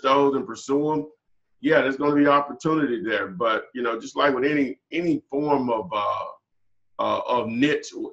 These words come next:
any particular niche or sellers that you're targeting, there's always gonna probably be opportunities that do you have the patience to go through a hundred of 'em before you get a deal? You know, that's, that's the question you always have to answer yourself:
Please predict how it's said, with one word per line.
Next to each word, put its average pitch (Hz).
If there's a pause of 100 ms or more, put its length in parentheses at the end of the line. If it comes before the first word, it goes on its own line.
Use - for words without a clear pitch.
any 147 (180)
particular 120 (440)
niche 147
or 120
sellers 143
that 135
you're 117 (140)
targeting, 147 (580)
there's 131
always 160
gonna 127
probably 127
be 117
opportunities 123
that 104
do 131
you 139
have 123
the 107 (100)
patience 139
to 113
go 127
through 123
a 113
hundred 127
of 117
'em 110
before 117
you 113
get 117
a 107
deal? 113 (760)
You 110
know, 107
that's, 120
that's 127
the -
question 117
you 113
always 113
have 113
to 113
answer 123
yourself: 104